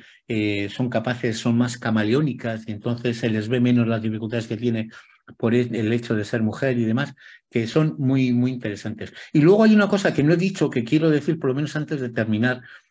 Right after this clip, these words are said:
y es que durante muchos años hemos estado hablando de que aproximadamente,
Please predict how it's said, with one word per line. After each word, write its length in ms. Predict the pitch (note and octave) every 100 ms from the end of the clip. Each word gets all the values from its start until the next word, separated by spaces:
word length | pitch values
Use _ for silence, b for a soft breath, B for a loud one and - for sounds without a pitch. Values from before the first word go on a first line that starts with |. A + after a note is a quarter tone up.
| _ -
y 100 | B2+
es 140 | E3
que 100 | D3+
durante 380 | B2 A#2+ A#2 B2+
muchos 320 | G3 G#3+ F#3+
años 280 | F#3+ F#3+ F#3
hemos 180 | E3+ E3
estado 420 | E3 D#3 D#3 E3 D#3+
hablando 540 | A#2+ C#3 C#3 A#2 A#2 B B B
de 180 | - G#2+
que 140 | - G#2+
aproximadamente, 1000 | G#2 A2 A2 B2 E3 E3+ E3 F3 E3